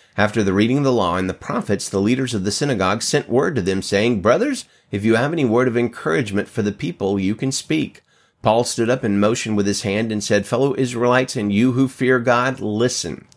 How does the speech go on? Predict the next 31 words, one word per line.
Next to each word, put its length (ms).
The 140
God 240
of 80
this 160
people, 400
Israel, 500
chose 340
our 240
ancestors, 800
made 200
the 60
people 300
prosper 580
during 320
their 120
stay 300
in 100
the 80
land 280
of 100
Egypt, 460
and 160
led 180
them 160
out 160
of 120
it 80
with 120
a 40
mighty 340
arm. 320